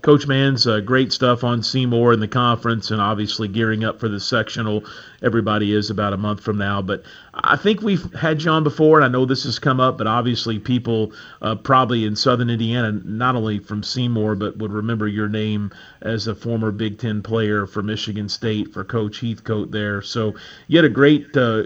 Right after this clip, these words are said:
a great career, a great finish to your career, I know as well, at Michigan State, and, uh, reflect back maybe on those days and what Michigan State, the program, was like then and what it was like playing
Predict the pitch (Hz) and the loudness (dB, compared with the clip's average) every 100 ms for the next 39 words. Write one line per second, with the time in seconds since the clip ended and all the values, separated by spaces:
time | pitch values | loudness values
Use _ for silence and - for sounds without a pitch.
0 | - 107 139 147 143 131 143 139 98 127 | -4 2 2 2 2 6 8 6 4 0
1 | 120 - 143 151 - 127 127 123 127 123 | -2 0 2 0 -2 -2 0 0 2 2
2 | 127 127 117 117 117 113 104 110 120 123 | 6 4 4 2 2 2 0 0 2 2
3 | 120 - - - - 92 117 127 - 113 | 2 -4 -20 -14 -4 -2 0 0 0 -2
4 | 117 110 - 123 131 131 117 107 104 - | -4 -4 0 0 0 -2 -4 -4 -6 -16
5 | - 117 110 87 117 - 160 170 - 143 | -8 -4 -4 -4 -4 4 6 6 4 4
6 | 143 - 139 143 143 127 120 143 143 139 | 4 2 2 4 4 2 2 2 6 6
7 | 139 139 127 131 139 147 127 107 107 127 | 6 4 2 4 4 2 0 -2 2 2
8 | 127 - 120 135 131 127 120 - 127 - | 0 -4 -2 -2 -4 -6 -6 -2 -2 -4
9 | 110 127 127 117 127 120 104 107 110 123 | -6 -2 0 2 0 0 -2 -2 0 -2
10 | 120 123 131 117 98 123 120 113 107 113 | -2 -4 -2 -2 0 0 0 -2 -2 -2
11 | 117 - 120 123 120 120 | -2 -6 -4 -2 -2 -4